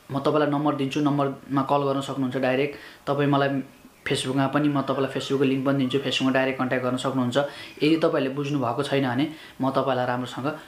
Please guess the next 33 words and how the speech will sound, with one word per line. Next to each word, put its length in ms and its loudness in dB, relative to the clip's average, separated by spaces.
बुझाउने 320 2
कोसिस 300 -2
गर्नेछु। 380 0
यदि 120 2
तपाईँहरूलाई 400 2
अन्य 240 0
यस्तै 220 0
विषयमा 400 0
केही 140 4
जानकारी 440 0
लिन 180 0
मन 220 2
छ 120 -6
भने 200 2
हामीलाई 300 0
तल 200 2
कमेन्टमा 320 0
कमेन्ट 320 -2
गर्नुहोला 480 0
र 300 0
मेरो 500 2
यस्तै 400 -2
जानकारीमूलक 760 2
भिडियोहरू 320 2
तपाईँलाई 320 0
मन 140 0
पर्यो 280 0
भने 180 -2
प्लिज 400 -4
लाइक, 360 0
सब्स्क्राइब, 640 0
कमेन्ट 320 0
गर्न 160 0